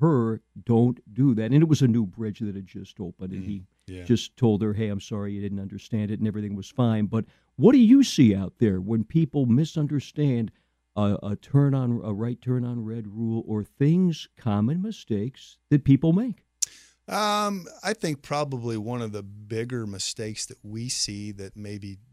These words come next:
Speaker 2: do cause traffic crashes are, um, if an eastbound, uh, driver has a red light and they wanna turn right, uh, the westbound driver may have a green arrow and they're turning left. So both vehicles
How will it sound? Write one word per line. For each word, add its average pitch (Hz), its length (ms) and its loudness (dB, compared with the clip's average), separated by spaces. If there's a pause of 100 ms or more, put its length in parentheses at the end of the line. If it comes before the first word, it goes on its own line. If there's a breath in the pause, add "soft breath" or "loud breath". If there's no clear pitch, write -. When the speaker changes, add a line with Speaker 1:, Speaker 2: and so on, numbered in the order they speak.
Speaker 2:
do 110 200 -10
cause 95 720 -14
traffic 107 420 -14
crashes 98 520 -14
are, 98 320 -14 (460)
um, 95 440 -18
if 107 180 -12
an 101 120 -14
eastbound, 101 840 -10 (500)
uh, - 300 -20 (300)
driver 101 340 -10
has 113 180 -6
a 95 80 -10
red 120 240 0
light 95 360 -14
and 95 120 -12
they 107 80 -6
wanna 110 240 -6
turn 110 320 -8
right, 107 460 -8 (640)
uh, 98 300 -16
the 101 120 -12
westbound 107 680 -6
driver 104 320 -8
may 110 180 -6
have 104 240 -8
a 101 80 -10
green 104 320 -8
arrow 104 400 -4
and 101 100 -10
they're 117 160 -4
turning 107 380 -12
left. 127 280 -8
So 101 280 -6
both 107 400 -8
vehicles 104 720 -8